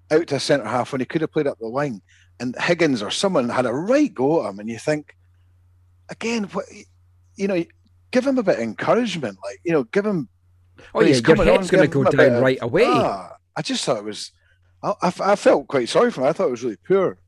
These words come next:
Speaker 1: like, really poor. But, but no, I agree. The, the lack of, the lack of noise from the players, um, and management was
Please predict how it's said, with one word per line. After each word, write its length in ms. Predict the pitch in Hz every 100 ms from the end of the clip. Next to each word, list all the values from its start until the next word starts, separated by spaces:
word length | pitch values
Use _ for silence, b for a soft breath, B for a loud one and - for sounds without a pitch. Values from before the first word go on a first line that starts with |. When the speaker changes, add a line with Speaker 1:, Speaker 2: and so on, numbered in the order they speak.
| _
Speaker 1:
like, 120 | 131 120
really 280 | 151 208
poor. 300 | 180 - 113
But, 160 | 95 107 _ _ -
but 120 | 165
no, 100 | 190
I 160 | 185
agree. 220 | 180 180 180
The, 400 | 165 151 151 160
the 80 | 147
lack 300 | 160 170 -
of, 120 | 180 _ _ _ _ _ _ _ _ _
the 100 | 151
lack 340 | 151 156 156 175
of 160 | 139
noise 600 | 131 143 151 143 131 113
from 240 | - 139 131
the 100 | 120
players, 800 | - 135 135 120 113 - - _ _ _ _
um, 520 | 135 113 107 104 101 _
and 160 | - 117
management 500 | 120 123 120 120 110
was 400 | 110 107 - -